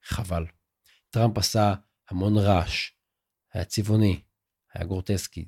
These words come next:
דיבר באגרסיביות נגד רגולציה, עשה גם דברים אחרים שאנשים לא הסכימו איתם. זה מהלך שקשה לי להבין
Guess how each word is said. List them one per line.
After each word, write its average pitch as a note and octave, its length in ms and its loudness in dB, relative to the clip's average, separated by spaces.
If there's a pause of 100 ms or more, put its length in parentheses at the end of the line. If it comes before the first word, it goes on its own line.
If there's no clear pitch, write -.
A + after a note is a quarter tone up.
דיבר G2 420 6
באגרסיביות A#2 560 4
נגד A#2+ 260 2
רגולציה, B2 600 2
עשה D3+ 240 -2
גם D3+ 180 0
דברים C#3+ 340 2
אחרים C#3+ 440 4
שאנשים C3 460 4
לא B2+ 40 8
הסכימו A2+ 360 4
איתם. E2+ 240 -2 (560)
זה F#2 320 6
מהלך G#2+ 680 4 (380)
שקשה - 760 2
לי G#2 120 6
להבין D#2+ 600 -2